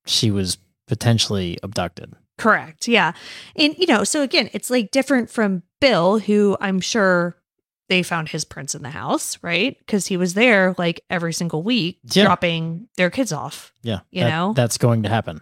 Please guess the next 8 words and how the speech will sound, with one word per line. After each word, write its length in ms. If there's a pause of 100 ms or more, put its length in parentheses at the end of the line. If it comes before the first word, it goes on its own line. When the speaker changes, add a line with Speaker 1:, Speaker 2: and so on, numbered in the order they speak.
(120)
Speaker 2:
Yeah. 440 (240)
So, 760
but 340 (800)
Jim 480
did 180
not 220
have 580
that 640